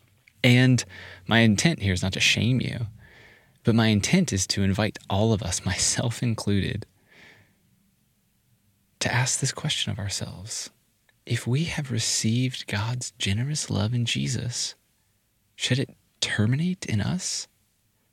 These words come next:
or should it move through us? So I leave you with that question.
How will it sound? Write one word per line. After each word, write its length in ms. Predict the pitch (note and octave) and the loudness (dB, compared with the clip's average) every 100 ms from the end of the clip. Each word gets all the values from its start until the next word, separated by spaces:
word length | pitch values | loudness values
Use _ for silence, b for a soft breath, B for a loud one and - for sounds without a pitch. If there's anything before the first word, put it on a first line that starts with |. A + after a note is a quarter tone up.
| _ | _
or 100 | - | -2
should 240 | G#2+ - A2 | -2 0 -2
it 140 | G2+ | -2
move 520 | G#2+ A2 G#2+ A2+ - _ _ _ _ | 0 0 0 -4 -10 _ _ _ _
through 420 | - - D#3+ C#3+ | -16 -6 -4 -4
us? 540 | - A2+ - - - _ _ _ _ _ _ _ _ _ _ _ _ _ _ _ _ _ _ _ _ _ _ | -8 -10 -12 -12 -14 _ _ _ _ _ _ _ _ _ _ _ _ _ _ _ _ _ _ _ _ _ _
So 280 | - - C3+ - _ _ _ _ _ _ - | -6 -2 -4 -6 _ _ _ _ _ _ -2
I 80 | B2+ | 2
leave 220 | C#3+ D#3 | 4 4
you 100 | D3 | 2
with 120 | D3+ | 0
that 180 | D3+ D3+ | -2 -4
question. 500 | - E3+ - F#2 - | -2 -2 -2 -4 -6